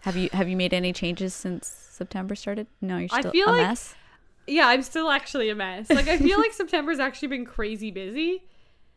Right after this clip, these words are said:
Speaker 1: Yeah. Well, the
Speaker 2: And
Speaker 1: first week of September was insane
Speaker 2: To
Speaker 1: for
Speaker 2: me,
Speaker 1: us.
Speaker 2: August, September was, like, the busiest. August was really busy and the beginning of September was really
Speaker 1: Yeah.
Speaker 2: busy.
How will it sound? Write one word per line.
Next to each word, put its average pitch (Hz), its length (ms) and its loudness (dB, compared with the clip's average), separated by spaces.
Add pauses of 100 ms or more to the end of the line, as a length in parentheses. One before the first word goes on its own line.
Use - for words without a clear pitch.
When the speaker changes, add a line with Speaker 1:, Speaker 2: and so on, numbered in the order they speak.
(240)
Speaker 1:
Yeah. 147 420 2 (260)
Well, 226 140 8
the 262 60 6 (140)
Speaker 2:
And 254 80 0
Speaker 1:
first 339 200 2
week 359 140 4
of 240 80 4
September 196 440 -2
was 160 160 -2
insane - 420 -6
Speaker 2:
To 339 100 0
Speaker 1:
for 330 60 4
Speaker 2:
me, 381 100 4
Speaker 1:
us. - 200 -6
Speaker 2:
August, 277 440 2
September 269 520 -2
was, 262 200 -4
like, 233 240 -6
the 247 100 -4
busiest. 220 800 -8 (600)
August 285 300 6
was 370 140 0
really 359 220 2
busy 320 320 0
and 262 100 -4
the 262 40 -4
beginning 233 280 -8
of 226 80 -12
September 220 400 -8
was 262 160 -6
really 285 200 -4
Speaker 1:
Yeah. - 120 2
Speaker 2:
busy. 349 300 -2